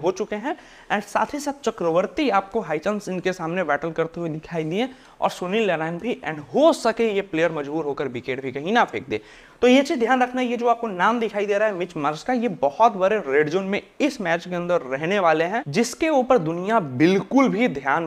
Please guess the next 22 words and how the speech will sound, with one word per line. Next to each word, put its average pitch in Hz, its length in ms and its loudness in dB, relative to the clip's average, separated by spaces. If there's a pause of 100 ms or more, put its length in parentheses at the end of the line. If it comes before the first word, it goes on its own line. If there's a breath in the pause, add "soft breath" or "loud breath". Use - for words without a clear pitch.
नहीं 127 280 0
देगी। 101 340 -4 (280 loud breath)
आगे 220 180 8
आपको 269 200 6
दिखाई 233 260 0
देंगे 247 200 2
अक्षर 202 260 0
पटेल 220 320 -2
वर्सेस 175 340 -6
वेंकटेश 165 420 -2
अय्यर, 185 180 -2
लेकिन 165 260 -6
ये 151 80 -4
तो 151 120 -4
ओवर 143 140 -4
करा 139 260 2
नहीं 196 180 -2
रहे 202 80 -4
हैं। 254 120 -8
सुनील 220 340 0
नारायण 214 220 2
वर्सेस 196 440 -4